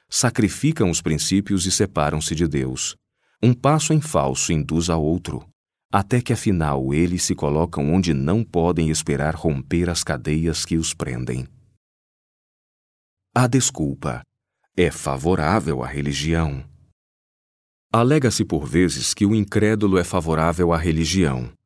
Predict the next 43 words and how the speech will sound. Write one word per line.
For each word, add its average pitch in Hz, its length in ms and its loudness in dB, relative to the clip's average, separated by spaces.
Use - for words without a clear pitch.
e 85 120 4
é 85 80 4
tudo 110 520 0
quanto 87 360 0
se 98 140 0
poderia 80 420 0
desejar 80 600 0
para 90 180 2
um 80 80 0
companheiro, 78 920 -2
a 95 140 2
não 117 160 -2
ser 117 380 -2
uma 117 180 -2
coisa: 67 580 -6
não 78 260 0
ser 85 240 -2
cristão. 71 540 -4
Se - 240 2
bem 147 300 4
que 165 140 2
o 143 40 6
melhor 104 460 2
discernimento 95 680 0
do 107 100 2
crente 67 440 -4
lhe 73 140 -2
sugira 80 520 2
ser 76 280 0
inconveniente 82 1040 0
unir-se 82 500 -2
para 76 240 -2
toda 87 300 0
a 76 40 -2
vida 73 340 -2
com 80 180 0
uma 104 140 -2
pessoa 80 500 -2
que - 160 -6
não 78 300 2
partilha 113 560 0
da 73 100 0
fé, 87 340 -2